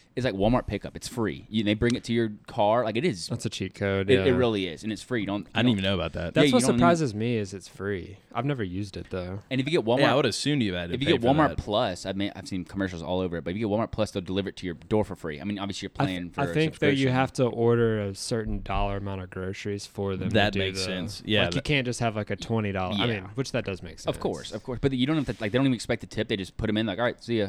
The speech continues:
Speaker 1: Like, they just leave. So it's like, it's a cheat code.
Speaker 3: I am proud of how monetarily efficient my grocery shopping is.
Speaker 1: <laughs> You seem pretty gassed up about it. I'm not gonna
Speaker 3: I am,
Speaker 1: lie.
Speaker 3: I am in and out of there for under forty dollars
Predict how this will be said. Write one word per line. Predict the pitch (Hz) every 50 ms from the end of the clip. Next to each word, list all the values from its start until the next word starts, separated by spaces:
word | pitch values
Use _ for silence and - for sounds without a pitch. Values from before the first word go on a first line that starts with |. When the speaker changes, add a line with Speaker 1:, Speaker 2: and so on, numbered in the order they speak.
| - -
Speaker 1:
Like, | 95 98 92
they | 92 101
just | 92 82
leave. | 85 95 101 80 69 67 - - _ _
So | - - 104
it's | 101 -
like, | 107 101 92 82 -
it's | 110 113 -
a | 101
cheat | - - 95 90 -
code. | - 85 69 69 78 71 - _ -
Speaker 3:
I | - 135 170
am | 175 -
proud | - - - 117 107 104 95 92 90 87 85 82 87 87 - _ _ _ _ _ _ _ _ _ _ _ _ _ _ _ _ -
of | 104 104 -
how | - 98 95 92 87 85 78 - _ _ _ _ _ _ _ -
monetarily | 101 101 98 104 104 101 87 - 107 92 92 92 90 82
efficient | 82 85 - 87 85 87 - - -
my | 80 78
grocery | 78 82 60 - - - -
shopping | - - - - - -
is. | - - - - - - -
Speaker 1:
<laughs> | - - - - - - - - - 370 - - -
You | 214 254
seem | 339 - 403 392
pretty | - 262 254 214
gassed | 147 147 139 143 - 151
up | 135 123
about | 101 92 90 90
it. | 90
I'm | 107
not | 127 139
gonna | 110 117
Speaker 3:
I | 131 139
am, | 147 151 139 120
Speaker 1:
lie. | 104 -
Speaker 3:
I | 107 120 135
am | 139 135 120 - -
in | 107 113 117 117
and | 113 107
out | 101 101 101 101
of | 104
there | 107 104 107 107
for | - 87 82
under | - 92 101 98 98 104 101
forty | - - 95 95 95 92
dollars | 92 90 85 85 90 92 95 98 95 98